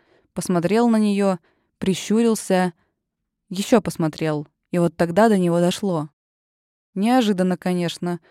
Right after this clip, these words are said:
он бы даже сказал «внезапно». И что делать теперь?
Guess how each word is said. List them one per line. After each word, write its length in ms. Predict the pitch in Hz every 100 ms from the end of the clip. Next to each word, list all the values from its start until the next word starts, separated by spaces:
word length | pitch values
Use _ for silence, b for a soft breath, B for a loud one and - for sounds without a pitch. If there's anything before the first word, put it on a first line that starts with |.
| b b
он 200 | - 208
бы 80 | 202
даже 240 | 196 202 196
сказал 600 | - 202 185 190 185 185 -
«внезапно». 760 | 180 214 226 196 - 156 - - _ _ _ _ -
И 80 |
что 240 | 180 - 208
делать 280 | 208 190 -
теперь? 460 | 175 - 180 -